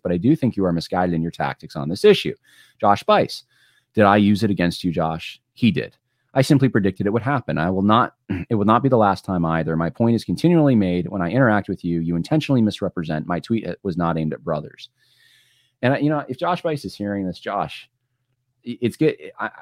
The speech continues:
I mean, I'm, I'm beyond tired of it. It's just, it, it's almost boring to me at this point, but I would love to have peace. I think, I, I know I'm not alone in that. I mean, Josh Abbotoy would love to have peace with you, with the guys at G three. The thing is,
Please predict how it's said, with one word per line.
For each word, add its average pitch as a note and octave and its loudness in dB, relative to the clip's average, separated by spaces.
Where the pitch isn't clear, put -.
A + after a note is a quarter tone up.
I A2+ -8
mean, A#2 2
I'm, A#2 2
I'm A#2 2
beyond G#2 4
tired D#2+ 0
of D2 -6
it. C#2+ -6
It's D#2+ -6
just, - -10
it, F2 -4
it's F2 -6
almost F2+ -4
boring F2+ 0
to D#2 -2
me D2+ -4
at C#2+ -12
this D#2 -8
point, C#2+ -8
but F#2 0
I C#3+ 6
would E3 6
love D#3 6
to C3+ 4
have G#2+ -6
peace. - -4
I A#2+ 2
think, - -2
I, C3 -2
I - 4
know D#3 6
I'm C#3+ 8
not C#3 6
alone A2+ 4
in D#2 -4
that. D2 -12
I - -6
mean, G#2 -2
Josh C#3 -4
Abbotoy B2+ -2
would F2 -6
love F2 -4
to F2 -6
have F2+ -12
peace - -6
with A#2 2
you, A2 4
with F#2 -2
the A2 -2
guys F#2 4
at D#2+ 2
G F2 0
three. E2+ 0
The A2+ -2
thing D#3+ 4
is, A2+ 0